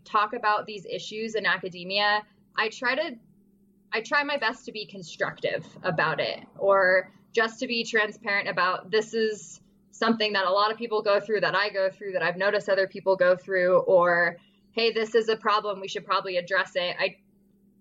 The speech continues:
I try not to just be whining and complaining or angry at certain people. Um, and so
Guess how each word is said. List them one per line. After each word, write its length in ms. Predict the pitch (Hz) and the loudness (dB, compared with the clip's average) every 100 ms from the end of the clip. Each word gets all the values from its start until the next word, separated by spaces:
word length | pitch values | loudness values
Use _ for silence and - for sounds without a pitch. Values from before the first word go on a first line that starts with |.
| _ _ | _ _
I 100 | 214 | -6
try 260 | 226 247 240 | -2 -2 0
not 220 | 240 226 | -2 -4
to 120 | 233 | -6
just 360 | 226 202 208 - | -4 -4 -4 -10
be 380 | 202 196 196 - 185 | -6 -4 -6 -8 -10
whining 520 | 185 180 196 196 196 | -2 -2 0 -4 -4
and 160 | 185 180 | -8 -8
complaining 840 | 196 175 190 180 190 180 180 180 | -8 -4 -2 0 2 2 0 -2
or 800 | - 175 170 170 165 165 160 160 _ _ _ _ _ _ _ _ _ _ 160 156 - - _ _ - | 2 6 6 6 4 4 2 0 _ _ _ _ _ _ _ _ _ _ -20 -20 -20 -20 _ _ -2
angry 380 | 214 220 196 190 | 0 0 0 -2
at 160 | 185 | -2
certain 360 | - 202 165 170 | -2 -2 -4 -8
people. 760 | - 190 160 175 170 165 165 _ | -8 -4 2 4 4 2 -2 _
Um, 680 | - 175 175 165 160 175 185 - _ - | -2 0 0 0 -2 -6 -10 -14 _ -6
and 220 | 190 185 | -4 -4
so 580 | 165 190 180 175 175 165 | -2 0 2 4 4 2